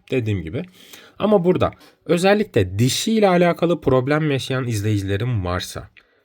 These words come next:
bana kalırsa yakın zamanda üç ya da sekizli vadelerde yani böyle bir problem yaşarsanız bunu yabana atmayın.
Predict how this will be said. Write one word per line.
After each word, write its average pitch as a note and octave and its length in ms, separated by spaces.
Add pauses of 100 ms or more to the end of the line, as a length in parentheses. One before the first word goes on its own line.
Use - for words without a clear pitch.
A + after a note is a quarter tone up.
(640)
bana G3 240
kalırsa C3 460 (220)
yakın D#3 360
zamanda E2 500 (540)
üç F3+ 260
ya D#3 100
da D3+ 60
sekizli B2 500
vadelerde D#2+ 600 (960)
yani D3 360
böyle E3+ 220
bir E3 100
problem E3 440
yaşarsanız D3 540
bunu C#3 160
yabana A2+ 440
atmayın. C#3 480